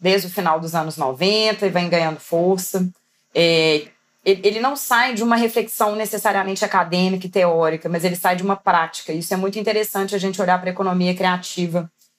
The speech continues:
a partir disso. Economia criativa é um conceito que é um terreno de disputa. O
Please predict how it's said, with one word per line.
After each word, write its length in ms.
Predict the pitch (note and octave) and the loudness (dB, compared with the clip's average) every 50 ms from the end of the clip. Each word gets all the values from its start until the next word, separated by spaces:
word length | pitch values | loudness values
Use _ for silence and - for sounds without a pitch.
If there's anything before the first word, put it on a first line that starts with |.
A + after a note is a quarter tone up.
| _ _ - | _ _ -14
a 60 | - | -6
partir 420 | - - F#3 F3+ F3+ - G#3 G#3+ F#3+ | 2 2 2 2 2 -4 -4 -4 -2
disso. 480 | E3 D#3+ F3+ F3+ F3 - - - D3 C3 _ _ _ _ _ _ _ _ _ | -2 0 -2 -2 -2 -2 -8 -14 -16 -20 _ _ _ _ _ _ _ _ _
Economia 460 | - E3+ F#3 G#3+ A3 A3 A3 A#3 A#3+ A#3 | -4 0 0 2 2 4 4 4 2 4
criativa 480 | A#3 A3 G3+ G3+ G3+ - A#3 G#3+ A3+ | 4 4 2 2 2 0 0 2 2
é 20 | A3+ | 0
um 60 | A3+ | 2
conceito 640 | - A3 G#3+ G#3 - - A#3 A#3 A3+ A3 - - G3+ - | 0 -2 -2 0 2 2 2 2 2 -2 -4 -8 -10 -8
que 240 | - A3+ A3 A3 G#3+ | -6 -4 0 2 4
é 140 | G#3 G#3 A3 | 4 4 4
um 100 | A3+ A#3 | 2 2
terreno 320 | A#3+ A3+ A3 A#3 A#3+ A#3+ | 0 2 2 2 0 0
de 100 | G#3+ G#3+ | -2 -4
disputa. 580 | G3+ G#3+ A3+ - - - A3 G#3 G3 - - | -4 -4 -6 -6 -4 -4 -4 -4 -4 -4 -6
O 60 | - | -8